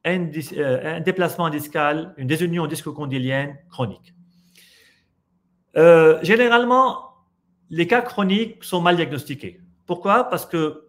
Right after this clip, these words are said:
soit on les découvre fortuitement, le patient vient chez nous, il est au cabinet dentaire, il fait un traitement pour des soins prothétiques, euh, soit endodontiques, on découvre qu'il a une déflexion ou une limitation.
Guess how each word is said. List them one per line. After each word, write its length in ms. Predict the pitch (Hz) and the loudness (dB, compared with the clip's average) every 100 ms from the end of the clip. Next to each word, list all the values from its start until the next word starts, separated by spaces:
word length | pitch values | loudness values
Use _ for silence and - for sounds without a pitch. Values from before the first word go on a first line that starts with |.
| _ | _
soit 280 | - 196 202 | -6 0 2
on 40 | |
les 120 | 175 | 2
découvre 540 | 160 156 180 127 120 - | -2 -2 -2 -4 -10 -8
fortuitement, 800 | 175 131 139 135 131 165 202 _ | -8 -8 -10 -8 -6 -6 -10 _
le 140 | 143 151 | -8 -6
patient 360 | 151 - 160 | -8 -8 -10
vient 180 | 127 139 | -8 -10
chez 180 | 131 135 | -10 -10
nous, 320 | 135 127 123 - | -8 -8 -10 -10
il 180 | 127 | -8
est 40 | 127 | -6
au 100 | 127 | -6
cabinet 260 | 131 127 | -6 -6
dentaire, 500 | 120 120 127 135 131 120 | -6 -6 -4 -4 -4 -8
il 60 | |
fait 140 | - 120 | -16 -16
un 60 | |
traitement 580 | 117 127 123 131 131 135 | -14 -16 -10 -8 -4 -6
pour 100 | 120 | -8
des 80 | 110 | -12
soins 180 | - 127 | -12 -14
prothétiques, 720 | - 139 170 175 170 170 170 113 | -12 -10 -10 -8 -6 -6 -8 -8
euh, 400 | 110 110 110 110 | -6 -6 -8 -12
soit 240 | - 127 | -10 -8
endodontiques, 640 | 127 131 135 131 165 160 - | -6 -6 -6 -4 -4 -4 -4
on 100 | 127 | -4
découvre 420 | 127 123 156 127 | -4 -4 -6 -8
qu'il 120 | 131 | -8
a 80 | 120 | -6
une 80 | 120 | -6
déflexion 640 | 131 - 123 - 147 139 | -8 -8 -12 -12 -10 -8
ou 60 | 127 | -8
une 60 | 113 | -6
limitation. 680 | 120 120 113 147 170 233 | -6 -6 -8 -8 -6 -8